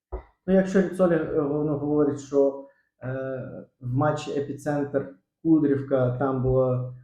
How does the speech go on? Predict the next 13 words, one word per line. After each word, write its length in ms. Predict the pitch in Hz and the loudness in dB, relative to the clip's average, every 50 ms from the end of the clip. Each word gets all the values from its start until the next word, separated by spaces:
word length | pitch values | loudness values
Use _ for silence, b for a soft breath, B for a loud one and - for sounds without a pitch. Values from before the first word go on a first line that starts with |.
| B B B _ _ | B B B _ _
рука, 400 | 139 143 139 143 139 131 131 131 | 0 2 2 2 2 0 0 0
яка 640 | 127 131 123 120 - 139 127 127 123 120 - - - | 0 0 -2 -2 0 2 4 4 4 2 2 -2 0
дозволено 680 | - 147 147 131 - 131 135 135 127 123 120 123 123 | 2 4 4 4 2 0 0 0 2 2 2 0 0
грати, 440 | 123 131 151 170 175 165 - 123 113 - | 0 -2 -2 -2 -2 -4 -4 -8 -10 -8
то 80 | 131 | -4
я 240 | 131 139 135 131 131 | 0 2 2 2 2
вже 220 | 131 127 - 135 131 | 0 -2 -4 -6 -4
не 140 | 131 131 | -4 -4
розумію, 400 | 123 123 123 131 131 131 127 127 | -2 -2 0 0 -2 -2 -2 -2
яка 480 | 127 123 123 127 135 135 135 131 135 B B B B B B B _ | -2 -2 -4 -2 -2 -2 -2 -2 -6 B B B B B B B _
рука, 520 | - 131 127 127 143 147 151 147 135 - - | -6 -6 -4 -2 0 0 0 0 0 -4 -8
е, 320 | - - - 110 127 127 123 - - | -10 -12 -10 -8 -8 -8 -8 -10 -8
тут 160 | 135 - - | -8 -8 -8